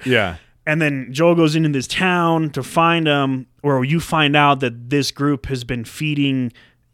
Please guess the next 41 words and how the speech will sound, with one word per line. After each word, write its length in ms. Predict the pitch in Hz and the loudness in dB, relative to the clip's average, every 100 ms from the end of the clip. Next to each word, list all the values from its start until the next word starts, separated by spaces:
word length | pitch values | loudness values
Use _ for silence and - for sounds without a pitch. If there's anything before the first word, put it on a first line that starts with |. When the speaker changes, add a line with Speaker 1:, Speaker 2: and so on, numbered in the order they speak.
| _ | _
Speaker 2:
people 500 | - 170 143 135 120 | -2 -2 0 0 -2
to 580 | 117 147 135 127 120 117 - _ _ _ _ _ - | -2 -2 0 2 0 -2 -8 _ _ _ _ _ -8
Speaker 1:
Yeah. 260 | 110 95 76 | -4 -4 -4
Speaker 2:
them, 200 | 147 131 | -6 -4
themselves. 360 | 135 123 - 120 | -6 -6 -4 -4
Like, 140 | 123 | -2
that's, 280 | 131 143 - | 0 0 -2
they 160 | 139 139 | -2 0
don't 160 | 151 | 0
have 180 | 131 139 | -2 -6
food. 340 | - 143 117 101 | -4 -4 -4 -6
So 280 | 123 120 110 | -6 -6 -4
Speaker 1:
Yeah, 180 | 113 92 | -2 0
th-, 100 | - | 4
Speaker 2:
anyone 180 | 151 151 | 4 4
Speaker 1:
this 160 | 139 | 2
Speaker 2:
that 60 | 117 | 2
dies 260 | 131 143 135 | 2 2 2
there 260 | 143 143 | 2 2
is 180 | 135 120 | 2 -2
being 280 | 110 135 135 | -6 -4 -4
butchered 480 | 117 139 - 147 139 | -2 -4 0 0 0
and, 80 | 123 | -2
like, 160 | 113 107 | -6 -6
hung 220 | 135 135 | -6 -2
up. 280 | 131 127 - | -2 -2 -4
Speaker 1:
Mm-hmm. 300 | 104 101 98 | -4 -12 -4
Speaker 2:
Joel 360 | 135 143 139 | 2 4 4
walks 320 | 127 123 127 - | 2 2 2 -2
across, 420 | - 135 123 - | -4 -2 -2 -4
like, 120 | 120 | -6
three 340 | - - 139 131 | -8 -8 -4 -2
dead 200 | 131 123 | -2 -2
bodies 380 | 117 120 127 120 | 0 0 0 -2
hanging 340 | 131 127 127 | -2 -2 -2
in 140 | 123 | -2
a, 180 | 117 107 - - | -2 -4 -8 -6
Speaker 1:
Yeah. 280 | 101 80 80 - _ _ | -4 -4 -8 -20 _ _
Speaker 2:
a 100 | 123 | -8
locked 380 | 113 120 135 131 | -6 -2 -2 -2
room. 520 | 117 120 127 135 139 | -4 -4 -2 -2 -4